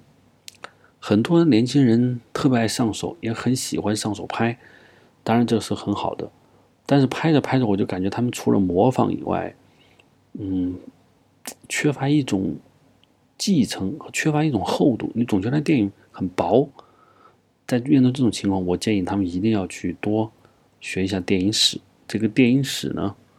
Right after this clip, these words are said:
对他们的帮助一定非常大，因为电影总体来说就是两个话题，一个就是继承，一个是突破。你没有学电影史，你不可能继承什么；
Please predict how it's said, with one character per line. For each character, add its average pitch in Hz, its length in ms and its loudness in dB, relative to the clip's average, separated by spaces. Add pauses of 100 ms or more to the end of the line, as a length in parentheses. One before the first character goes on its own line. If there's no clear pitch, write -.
(640)
对 117 120 0
他 - 100 -4
们 113 100 2
的 107 40 2
帮 123 240 4
助 120 120 2
一 - 20 2
定 104 240 -2
非 113 140 0
常 107 160 0
大， - 200 -6
因 139 160 0
为 143 220 0 (500)
电 160 160 6
影 110 140 4
总 107 180 2
体 131 80 0
来 98 140 -4
说 110 160 -4
就 110 100 -2
是 101 120 -4
两 92 340 -4
个 90 80 -6
话 98 260 -4
题， 92 200 -8
一 92 140 -2
个 113 100 0
就 98 160 -2
是 73 340 -6 (400)
继 135 200 2
承， - 200 -6 (360)
一 95 160 -2
个 98 80 -2
是 - 120 -6
突 - 220 -12
破。 - 240 0 (720)
你 104 180 2
没 123 100 8
有 156 120 6
学 107 200 2
电 123 220 4
影 131 60 4
史， - 400 -4 (400)
你 104 120 0
不 - 140 -6
可 - 140 -6
能 87 100 -6
继 - 160 -2
承 92 180 -6
什 - 120 -12
么； - 80 -10